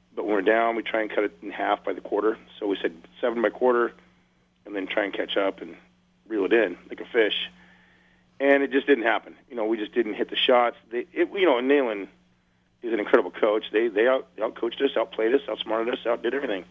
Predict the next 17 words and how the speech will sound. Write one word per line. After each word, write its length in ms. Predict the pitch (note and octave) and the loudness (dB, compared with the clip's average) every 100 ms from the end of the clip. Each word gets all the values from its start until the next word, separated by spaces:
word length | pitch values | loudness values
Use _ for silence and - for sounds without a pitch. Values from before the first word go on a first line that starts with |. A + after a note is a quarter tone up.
| - _ _ G#2+ | -20 _ _ -2
outhustled 400 | G#2+ G#2+ - A#2 | 2 2 2 0
us, 120 | - A2+ | 0 0
outworked 360 | A#2+ B2+ - | 0 0 -2
us. 120 | - - - _ _ _ _ _ A2+ | -8 -10 -20 _ _ _ _ _ 0
Um, 300 | A#2+ A2+ G#2 _ _ _ _ A2+ | 2 2 -2 _ _ _ _ -4
and, 280 | A#2+ A#2 | 0 0
you 60 | A2 | 2
know, 140 | G#2+ | 2
I 40 | A2+ | 2
mean, 280 | A#2+ A2+ - | 0 -2 -6
Nayland 400 | - G#2+ A2 A2 - - - - B2+ | -4 0 0 -2 -6 -20 -20 -18 -8
just, 180 | B2 - B2 | -4 -4 -4
uh, 140 | G#2+ - - | -4 -6 -2
does 160 | - C3 | 6 6
a 40 | |
great 220 | A2 A2+ G2+ | 6 0 2
job. 260 | G2+ F#2+ | 0 0